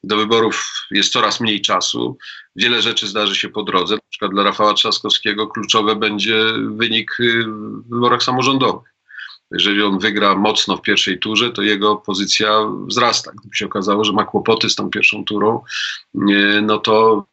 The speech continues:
y, to będzie gorzej i tak dalej, i tak dalej. Więc jeszcze tu wiele zakrętów.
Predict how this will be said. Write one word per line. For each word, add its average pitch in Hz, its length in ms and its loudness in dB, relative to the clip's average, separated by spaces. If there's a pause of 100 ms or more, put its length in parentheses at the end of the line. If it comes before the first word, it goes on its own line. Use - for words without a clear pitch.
(120)
y, 98 40 -6 (1080)
to 92 100 2
będzie 107 260 2
gorzej 110 460 0
i - 80 -12
tak 120 180 -2
dalej, 123 200 0
i 117 40 -6
tak 110 160 -4
dalej. 104 240 -2
Więc 92 160 -4
jeszcze 101 240 0
tu - 260 -10 (540)
wiele 113 220 2
zakrętów. - 720 -6